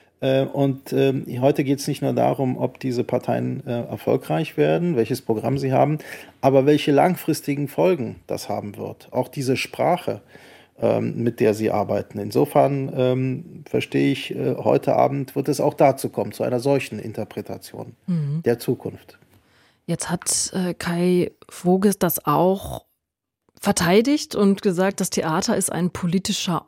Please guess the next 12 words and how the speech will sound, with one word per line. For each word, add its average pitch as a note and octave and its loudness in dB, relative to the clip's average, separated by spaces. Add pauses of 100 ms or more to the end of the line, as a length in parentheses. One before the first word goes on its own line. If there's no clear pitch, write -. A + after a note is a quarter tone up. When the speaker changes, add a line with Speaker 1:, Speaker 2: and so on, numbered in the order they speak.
Speaker 2:
Ort, D#3+ 0
äh, G#3 -6
und F3+ -2
wie F#3 2
Sie G3+ 4
sagen, G3+ 2
eben, E3 -2
dass E3+ -2
das - -2
auch G3+ 4
die F#3+ -6
Zukunft G#3+ 0